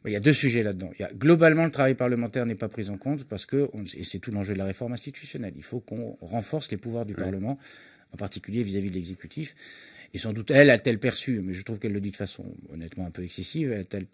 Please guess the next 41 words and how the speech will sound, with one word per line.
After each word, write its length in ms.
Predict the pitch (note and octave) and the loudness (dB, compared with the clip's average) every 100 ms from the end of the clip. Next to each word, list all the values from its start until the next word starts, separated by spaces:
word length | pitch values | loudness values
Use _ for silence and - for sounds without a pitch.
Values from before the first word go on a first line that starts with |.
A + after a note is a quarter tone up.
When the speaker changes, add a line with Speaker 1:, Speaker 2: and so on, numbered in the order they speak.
| - | -12
Speaker 1:
a-t-elle 300 | F2 - G#2 | -10 -6 -6
eu 20 | |
le 60 | F#2+ | -6
sentiment 380 | - G2 A#2 | -8 -4 -2
qu'elle 160 | C3+ G2 | -2 -4
n'était 200 | F#2 - | -6 -6
pas 180 | G2+ F2 | -6 -6
personnellement 720 | - A#2 - G#2+ A#2 C3 D3 | -6 -6 -2 -2 0 2 0
du 160 | G#2 G2+ | -2 -4
tout 140 | C3+ | -4
écoutée. 320 | A2 G#2 E2+ - - - - - | -4 -6 -10 -14 -18 -18 -18 -4
Je 60 | |
pense 180 | - C#3 | 0 0
qu'il 100 | - | 0
faut 80 | A2+ | -4
qu'on 140 | B2 | 0
arrive 240 | A#2 B2 A#2 | 2 2 2
à, 200 | G2+ F2+ | 0 -2
à 60 | |
remettre 400 | G2+ A#2+ C#3 - | 2 4 4 4
du 100 | A2+ | -4
collectif 540 | G#2+ A#2 G#2+ - D3+ - | -2 -2 -2 -4 -6 -4
et 20 | |
à 40 | |
faire 180 | G#2+ A2+ | -4 -4
en 80 | A2 | -2
sorte 220 | G#2+ C#3 | -2 -2
Speaker 2:
Mhm. 60 | G2 | 2
Speaker 1:
que, 220 | C3+ D3 - - - - _ _ _ - | 2 2 -2 -20 -20 -20 _ _ _ 6
collectivement, 760 | F3 F3 E3 - D3+ D#3 E3+ | 10 10 8 2 2 4 4
le, 420 | E3+ F#2+ B2+ C3 | 2 -2 0 2
les 260 | A#2+ C#3 E3+ | 6 8 8
groupes 320 | C#3 D#3+ D#3+ | 8 4 2
soient 260 | - - C3+ | -4 0 4
emmenés 320 | B2+ C3 D3+ | 6 6 4
sur, 420 | - - C3 B2 | 2 0 2 2
euh, 100 | G#2+ | 0
les 160 | G2+ G#2+ | -2 -4
projets 320 | - A#2+ G#2 | -4 -2 0
de 60 | G2+ | 0
loi 220 | A2+ G2+ | 0 -2